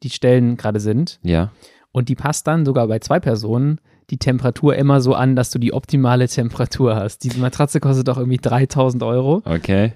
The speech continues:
Speaker 1: Ähm, würde ich gern mal testen. Ich weiß gar nicht mehr, wie diese Marke jetzt hieß.
Speaker 2: Mhm.
Speaker 1: Äh, ist auch egal, vielleicht haben es einige schon gesehen. Äh, fand ich auch ganz interessant. Also versuchen dann halt zu schauen, dass, dass du nicht überhitzt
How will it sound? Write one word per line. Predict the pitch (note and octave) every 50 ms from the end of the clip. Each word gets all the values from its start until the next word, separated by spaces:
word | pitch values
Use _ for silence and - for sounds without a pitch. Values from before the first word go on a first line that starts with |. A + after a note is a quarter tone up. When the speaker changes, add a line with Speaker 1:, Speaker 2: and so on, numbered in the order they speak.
| _
Speaker 1:
Ähm, | C3+ B2 B2+ B2+ B2+ B2+ B2+ B2+ B2+ B2+ C3 C#3 F3 - _ _
würde | - C3 B2 A#2 B2+ C3+ B2+
ich | C3 -
gern | - C3+ B2+
mal | C3 B2 B2
testen. | - - C3+ B2+ - - - D#3+ E3 G3 F#3+
Ich | - -
weiß | D3 C3 C3 -
gar | - C3
nicht | C3+ C3+ B2
mehr, | - B2
wie | A#2+ B2
diese | A#2+ A#2+ A#2+
Marke | A#2 A#2 A2+ C3 - -
jetzt | A2+ G#2+ -
hieß. | - C3+ D3+ E3+ - _ - -
Speaker 2:
Mhm. | F#2 E2+ E2+ F2 G2 G#2 G#2+
Speaker 1:
Äh, | G#2 A#2 A#2+ A#2+ -
ist | C3 - B2+
auch | B2
egal, | B2+ A#2+ A#2+ B2+ C3 B2 - -
vielleicht | _ - - A#2 A#2+ B2 -
haben | B2+ A#2+
es | A#2 -
einige | A2+ A#2+ B2+ B2 B2+
schon | - C#3 A#2+
gesehen. | A#2 A2+ A2 A2+ B2 C#3+ D#3 - _ _ _ _ _ _ _ _ _ _ _ _ _ _ _ _ _ _
Äh, | _ - A#2+
fand | - - B2+ C3
ich | C3 - -
auch | B2 A#2 -
ganz | C3 B2+ -
interessant. | C#3 B2 - B2+ B2 - A2 G#2 G2 F#2+ - D3 -
Also | G#2 G#2 G2+ G#2+ G#2+ A2 A2
versuchen | - A#2 A#2 A#2+ C3 C3+ D3+ D#3 D3
dann | C3 C3 C3 B2+
halt | A#2+ A#2+ B2 A#2+ - - _ _ _ _ _ - - - _
zu | _ - B2+
schauen, | - - B2 B2+ C3+ C#3
dass, | C3+ C3 - - - _ _ _ _ _ _
dass | - B2 A2 -
du | - C3+
nicht | C3+ C3+ C3 -
überhitzt | D3+ C3 C3+ A#2+ A#2+ C#3 E3 - - - - -